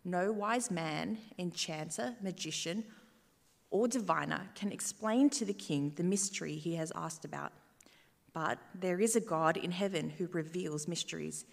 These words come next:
He has shown King Nebuchadnezzar what will happen in days to come. Your dream and the visions that pass through your mind as you lay in your bre-, in your bed are these. As you were lying there, O king, your mind turned to things to come, and the revealer of mysteries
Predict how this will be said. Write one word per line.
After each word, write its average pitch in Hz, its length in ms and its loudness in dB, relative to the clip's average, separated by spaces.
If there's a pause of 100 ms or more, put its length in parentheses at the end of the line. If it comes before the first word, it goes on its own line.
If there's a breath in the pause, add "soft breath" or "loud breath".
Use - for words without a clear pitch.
(240 loud breath)
He 240 160 -4
has 226 180 2
shown 226 460 2
King 233 260 2
Nebuchadnezzar 175 640 0
what 196 160 0
will 208 100 0
happen 175 420 -2
in 180 140 -2
days 156 280 -4
to - 80 -8
come. 175 340 -6 (760 soft breath)
Your 196 100 0
dream 180 520 0
and 196 140 4
the 180 40 4
visions 175 440 0
that - 180 -4
pass 165 320 -4
through 214 160 -2
your 214 140 0
mind 156 420 -2 (260 loud breath)
as 180 160 0
you 180 120 2
lay 175 320 0
in 233 80 4
your 226 80 4
bre-, 165 340 -6 (180)
in 185 140 2
your 170 80 4
bed 165 340 -4
are 156 60 2
these. 143 460 -4 (1000 soft breath)
As 185 200 2
you 220 80 0
were 254 60 2
lying 208 380 2
there, 185 220 2
O 170 140 2
king, 160 340 -4
your 175 140 0
mind 196 380 0
turned 214 240 -2
to 226 80 -2
things 185 340 -2
to 180 80 -4
come, 180 400 -6 (460 soft breath)
and 185 120 2
the 180 100 4
revealer 185 560 2
of 196 180 0
mysteries 160 640 -4